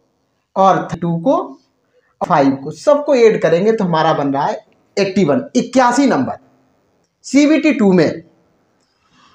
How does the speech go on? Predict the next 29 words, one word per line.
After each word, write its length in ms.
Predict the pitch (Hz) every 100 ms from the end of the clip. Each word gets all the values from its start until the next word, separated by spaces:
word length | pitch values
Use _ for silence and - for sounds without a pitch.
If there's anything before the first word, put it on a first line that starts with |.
| _
भाई 160 | 214 262
साहब, 200 | 285 262
अगर 140 | 247 240
सीबीटी 440 | 262 247 254 247
टू 160 | 214 233
में 120 | 220
आपके 300 | 190 190 226
इक्यासी 480 | 180 - 208 220 269
नंबर 280 | 233 175 165
आए 220 | 143 147
हैं, 300 | - 135 226 - _ _
तो 80 | 220
आपने 280 | 214 214 226
कितना, 280 | 220 214 226
कितना 280 | 226 202 202
score 260 | - 165 -
किया 220 | 139 127
था? 200 | 127 208 - _ _ _ _ _ _ _ _ _ _ _ _ _ _
बहुत, 640 | 262 - 202 240 262 - -
बहुत, 560 | 156 - 208 - 320 233
मैं 140 | 277
बोल 160 | 302 302
रहा 100 | 330
हूँ, 140 | 311
दो 180 | 233 269
में 140 | 311 311
एक 200 | 240 233
बच्चा 260 | 185 196
मिला, 180 | 180 160